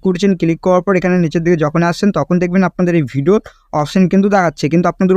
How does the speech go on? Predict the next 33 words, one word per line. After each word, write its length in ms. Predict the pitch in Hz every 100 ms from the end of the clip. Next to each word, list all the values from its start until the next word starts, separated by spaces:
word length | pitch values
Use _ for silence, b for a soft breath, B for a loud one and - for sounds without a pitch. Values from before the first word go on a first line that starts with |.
| 185
উপরের 220 | 196 185
দিকে 120 | 196 196
কিন্তু 120 | 190 190
এগুলো 140 | 202 -
শো 60 | 202
হচ্ছে 180 | 180 143 123
না। 40 | 98 b b b
এবার 120 | 196
এটা 120 | 202 240
কীভাবে 300 | 202 180 196 208
আপনাদের 300 | - 214 202 220
ওই 80 | 214 226 _ _ _ - 151
আপনাদের 300 | 190 185 196 -
শর্টকাট 380 | 190 - 202 180
বার 120 | 202 190
বা 60 | 196
আপনাদের 300 | 190 196 185 190
ওই 60 | 190 180
ওপরের 280 | 160 196 185
দিকে 140 | 202 175
যেটা 160 | 180 190
অপশন 200 | 170 - 196
রয়েছে 200 | 196 190 202 151
হেডের 260 | 160 190 196
মধ্যে 140 | 185 175
কীভাবে 260 | 180 185 190
আনবেন 240 | 175 175 185
আপনাদের 280 | 165 180 170 170
এই 60 | 175
অপশনটি 300 | 165 - 190 208
সেটাই 200 | 165 165 139
দেখাবো। 280 | 123 120 117
এবার 120 | 135